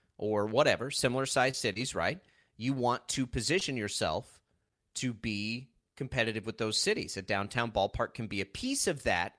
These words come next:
if you get all the economic development around it to make it worth it. And you see that in Oklahoma City. You have Bricktown, right? Like, that was the appeal of a downtown ballpark. The appeal of a downtown ballpark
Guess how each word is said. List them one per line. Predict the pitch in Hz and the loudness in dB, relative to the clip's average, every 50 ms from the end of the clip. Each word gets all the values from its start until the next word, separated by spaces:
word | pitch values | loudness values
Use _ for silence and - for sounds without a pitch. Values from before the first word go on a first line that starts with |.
| _ | _
if | - 214 247 190 139 147 - - - - _ _ _ _ _ _ | -4 2 4 4 4 4 2 -4 -14 -20 _ _ _ _ _ _
you | - 131 156 165 | -4 -2 -2 0
get | 131 135 139 147 - - | 2 2 2 2 2 0
all | - 117 117 120 131 | 2 4 4 4 4
the | 131 143 135 - _ - | 2 -2 -4 -6 _ -12
economic | 151 156 - - 143 127 120 113 113 117 113 101 - | -10 -8 -2 0 0 2 2 2 0 -2 -4 -8 -8
development | - 123 104 95 113 101 95 98 80 95 113 117 123 - - - | -10 -10 -4 -2 -2 0 0 -2 -4 -4 -6 -6 -6 -8 -4 -2
around | 117 120 110 104 113 117 139 180 214 208 165 127 | -2 -2 0 2 2 4 4 4 2 0 0 0
it | 104 95 127 - - _ _ _ _ _ _ _ | 0 0 0 -2 -6 _ _ _ _ _ _ _
to | - - - | -6 -4 0
make | 156 139 120 117 - - | 2 2 2 2 2 0
it | 143 - - | 0 0 0
worth | 135 190 226 254 - - | 0 0 0 0 0 -2
it. | 95 - - - - - _ - | -2 -2 -4 -12 -20 -20 _ -6
And | - 113 113 | -4 -4 -2
you | 113 135 160 | -2 -2 -2
see | - - - 247 269 233 | -2 -2 -2 -2 -4 -4
that | 117 90 - - _ | -4 -6 -6 -8 _
in | 90 98 - | -10 -8 -4
Oklahoma | - 110 117 - - 131 139 147 165 170 165 | -4 -4 -4 -2 -2 0 0 2 0 0 0
City. | - - 240 240 - - - - | 0 0 0 0 0 -4 -8 -12
You | - 78 85 | -14 -8 -2
have | 101 107 135 - - | -2 -2 -2 0 2
Bricktown, | 160 220 220 - - - 113 - - - - _ | 2 2 2 0 -4 -12 -10 -10 -12 -16 -14 _
right? | 87 101 139 202 - - - - _ _ - | 0 2 2 2 0 -4 -14 -20 _ _ -2
Like, | 120 123 - 98 90 87 | -2 -2 -2 -6 -6 2
that | 131 123 143 - - - | 4 6 6 4 4 2
was | 165 170 165 151 - | 2 2 2 2 0
the | - 160 156 156 | -2 0 0 2
appeal | 147 - - - - - 147 143 135 131 120 117 120 120 - | 0 0 -4 -12 -8 -4 0 2 4 4 4 4 2 0 -2
of | - 120 117 | -4 -4 -2
a | 123 | -2
downtown | 104 120 113 107 110 107 - - 117 107 107 104 | 0 0 0 0 0 -4 -4 -4 -4 -4 0 2
ballpark. | - 185 226 - - - 87 - - _ - - - _ _ | 4 4 4 4 4 2 2 -2 -6 _ -20 -20 -20 _ _
The | 147 165 165 | 0 0 0
appeal | 165 - 151 185 262 339 349 339 | 0 -2 -6 -6 -4 -4 -4 -4
of | 302 202 | -4 -4
a | 175 | -2
downtown | 131 160 147 151 170 170 - 180 165 165 151 | 0 2 2 2 0 -2 -2 -2 0 -2 0
ballpark | 123 107 98 110 135 - - 170 170 196 185 | 0 2 2 2 2 2 0 -2 -2 -2 -4